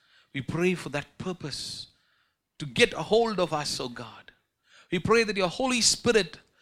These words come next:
will do a deep work in our hearts to bring about a change in our minds, that each of us will not look at our own interests, but we will look at the interests of others.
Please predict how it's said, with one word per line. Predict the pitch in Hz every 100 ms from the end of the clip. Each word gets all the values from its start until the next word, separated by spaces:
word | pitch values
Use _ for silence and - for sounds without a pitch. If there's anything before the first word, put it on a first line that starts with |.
| _ _
will | 190 185
do | 165 269
a | 190
deep | 190 277 233
work | 233 269 233
in |
our | 214 196 180
hearts | 208 208 180 - - - - - _ _ _ _ _ -
to | 156
bring | 131 175 190
about | 180 175 156 - - _ _ _ _ _
a | 143
change | - - 180 175
in | 156
our | 143 131
minds, | 127 127 117 95 87 - - _ _ _ _ _ _ _ _
that | 143 123
each | 185 190
of | 175
us | 170 151
will | 147
not | 151 139
look | 165 170 - -
at | 143
our | 143 160
own | 180
interests, | 160 156 - 143 - - - - - _ _ _ _ _ _ _ _ _ _ _ _ _
but | 131 -
we | 135
will | 131
look | 139 143
at | 131
the | 127
interests | 123 127 131 -
of | 107
others. | 107 107 101 - - -